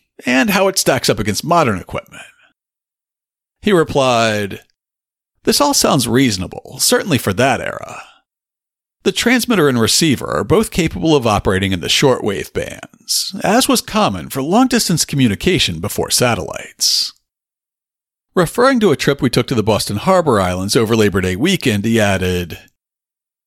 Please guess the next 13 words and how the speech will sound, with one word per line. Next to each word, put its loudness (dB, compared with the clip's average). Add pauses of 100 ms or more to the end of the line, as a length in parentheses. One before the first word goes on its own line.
(200)
"A 0
forty-watt 0
transmitter -2
paired 2
with -2
a 2
decent -2
antenna 0
will 0
certainly 0
provide -2
good -6
signals. -4